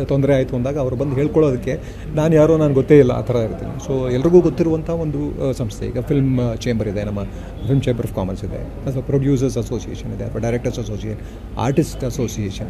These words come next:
ಇವೆಲ್ಲವೂ, ಆ, ಎಲ್ಲರೂ ಕಾರ್ಯ ಪ್ರವೃ-, ಪ್ರವೃತ್ತ ಆಗಬೇಕು ಈ ಥರದ ವಿಷಯಗಳಲ್ಲಿ. ಜೊತೆಗೆ ಸೆನ್ಸಿಟಿವ್ ಆಗಿ ಈ ಥರದ ಸಮಸ್ಯೆಗಳನ್ನ ನೋಡೋ, ಆ, ಅವಶ್ಯಕತೆ ತುಂಬ ಇದೆ. <clears throat> ಅಲ್ಲಿ ಕೂತಿರೋರು ಕೂಡ ಅವರ ಅಧಿಕಾರನ ದುರ್ಬಳಕೆ ಮಾಡಿಕೊಂಡ್ರೆ, ಆ, ಬೇಲಿನೇ ಎದ್ದು ಹೊಲ ಮೇಯ್ದಂಗೆ ಆಗುತ್ತೆ. ಹಾಗಾಗಬಾರ್ದು.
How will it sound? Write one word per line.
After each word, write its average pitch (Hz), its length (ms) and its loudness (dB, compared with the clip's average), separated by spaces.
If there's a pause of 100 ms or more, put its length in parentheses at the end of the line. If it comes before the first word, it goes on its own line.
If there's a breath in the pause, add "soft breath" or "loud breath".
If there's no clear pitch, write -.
(120)
ಇವೆಲ್ಲವೂ, 151 460 6 (560 loud breath)
ಆ, 80 40 -2 (1000)
ಎಲ್ಲರೂ 160 260 4
ಕಾರ್ಯ 139 220 2
ಪ್ರವೃ-, 127 360 -6
ಪ್ರವೃತ್ತ 131 360 0
ಆಗಬೇಕು 107 420 -4
ಈ 107 40 -2
ಥರದ 117 420 -2
ವಿಷಯಗಳಲ್ಲಿ. 110 560 -4 (520 loud breath)
ಜೊತೆಗೆ 170 240 0
ಸೆನ್ಸಿಟಿವ್ 175 400 2
ಆಗಿ 151 140 2
ಈ - 20 4
ಥರದ 131 340 2
ಸಮಸ್ಯೆಗಳನ್ನ 120 420 -2
ನೋಡೋ, 113 340 -2 (880)
ಆ, 160 40 -4
ಅವಶ್ಯಕತೆ 131 460 -2
ತುಂಬ 110 180 -2
ಇದೆ. 98 200 -6 (360)
<clears throat> 180 540 0 (240)
ಅಲ್ಲಿ 143 180 4
ಕೂತಿರೋರು 160 440 6
ಕೂಡ 160 160 0
ಅವರ 147 200 4
ಅಧಿಕಾರನ 135 480 2
ದುರ್ಬಳಕೆ 123 340 2
ಮಾಡಿಕೊಂಡ್ರೆ, 123 680 -2
ಆ, - 1000 -8
ಬೇಲಿನೇ 135 360 4
ಎದ್ದು 120 180 2
ಹೊಲ 110 140 0
ಮೇಯ್ದಂಗೆ 101 340 -2
ಆಗುತ್ತೆ. - 300 -6
ಹಾಗಾಗಬಾರ್ದು. 117 760 -4